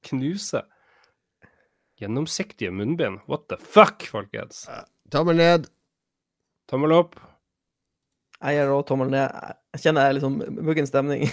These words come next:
Speaker 3: <laughs> Alt for tommel ned.
Speaker 2: OK, det siste spillet ut er Weird West.
Speaker 3: Jeg vil bare spille Elden Ring.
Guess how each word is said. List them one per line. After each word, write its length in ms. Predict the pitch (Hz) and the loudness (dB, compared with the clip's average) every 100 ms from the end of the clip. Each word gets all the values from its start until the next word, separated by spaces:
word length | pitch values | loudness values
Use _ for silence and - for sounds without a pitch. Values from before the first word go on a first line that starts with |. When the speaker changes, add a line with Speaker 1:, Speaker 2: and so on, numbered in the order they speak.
| - 226 | 4 6
Speaker 3:
<laughs> 300 | 220 208 156 | 4 4 6
Alt 180 | 175 - | 4 2
for 100 | 190 | -2
tommel 380 | - 190 139 170 | 2 2 2 -2
ned. 220 | - 156 139 - - 156 | -2 -6 -8 -10 -2 2
Speaker 2:
OK, 220 | 139 143 123 120 | 2 2 2 4
det 120 | 120 | 2
siste 300 | 127 147 151 135 | 0 -2 -2 -2
spillet 380 | 139 131 127 | 0 0 0
ut 80 | 127 | 0
er 80 | 117 | 0
Weird 540 | 120 117 135 147 147 87 | 2 2 4 4 2 0
West. 460 | 123 165 151 - | 4 4 4 2
Speaker 3:
Jeg 80 | 165 | 0
vil 100 | 180 | 0
bare 140 | 156 - | 0 0
spille 240 | 170 135 | 2 4
Elden 240 | 160 143 | 4 2
Ring. 220 | 131 123 | 0 0